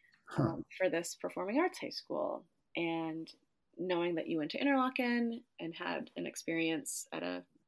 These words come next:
Speaker 2: high school for performing artists, I think you would be a really good fit for this. And, you know, here's the schedule. Would you be willing to teach these ballet classes and these modern classes?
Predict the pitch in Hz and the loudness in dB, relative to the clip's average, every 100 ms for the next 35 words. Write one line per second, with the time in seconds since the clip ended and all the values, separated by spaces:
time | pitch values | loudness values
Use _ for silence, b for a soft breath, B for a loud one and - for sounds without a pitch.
0 | _ _ - 175 165 - 156 151 - 165 | _ _ -6 -4 -4 -2 -2 -2 -6 -12
1 | 180 - 170 175 160 139 - - - - | -12 -10 -4 -2 0 0 -2 -4 -6 -8
2 | - _ - - - _ - 180 175 170 | -10 _ -20 -20 -20 _ -2 0 2 2
3 | 165 160 131 104 98 110 - - - 50 | 4 4 4 2 2 0 -2 -6 -4 -2
4 | - - - - 156 151 - 160 160 180 | 0 0 0 -2 -2 -2 -2 -2 2 4
5 | 175 170 165 165 156 160 151 156 156 165 | 2 2 0 0 2 2 2 2 2 4
6 | 143 - _ 180 160 160 156 - 175 160 | 2 0 _ 2 4 4 2 0 -2 -2
7 | - 170 - 151 147 147 139 - - - | 2 2 2 2 2 0 -4 -2 -4 -2
8 | 143 143 131 - - - - - - - | -4 -4 -6 -8 -6 -6 -8 -14 -10 -10
9 | - - | -10 -12